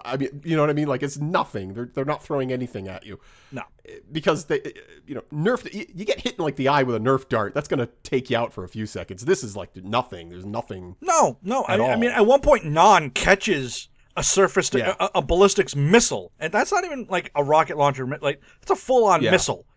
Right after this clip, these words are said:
Speaker 2: and then
Speaker 1: So,
Speaker 2: breaks it in
Speaker 1: okay, so
Speaker 2: half.
Speaker 1: they're
Speaker 2: It's so good. Oh,
Speaker 1: Yeah.
Speaker 2: I also wanna point out, I, I'm sorry, I didn't mean to cut you off, but
Speaker 1: No, go ahead, go ahead.
Speaker 2: um,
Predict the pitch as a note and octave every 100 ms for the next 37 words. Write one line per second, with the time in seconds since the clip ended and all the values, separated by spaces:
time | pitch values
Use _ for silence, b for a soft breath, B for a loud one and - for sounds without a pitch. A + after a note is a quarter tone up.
0 | _ G3+ G3 D3 G3+ E3+ F#3 G3 F3 A#2+
1 | C#3+ C3 D3+ D#3 - G#3 G3+ F#3+ C#3+ B3
2 | F#3+ A2+ - _ _ - - D3+ F3 G3
3 | G#3 G3+ G3 G3 G3 G3+ - _ _ -
4 | D#3+ - C3+ C3+ A#2 A#2 A2+ - A2 A2
5 | F2 - B2 A#2+ - F3 E3+ F#3+ C#3+ D3
6 | C3+ E3+ D#3+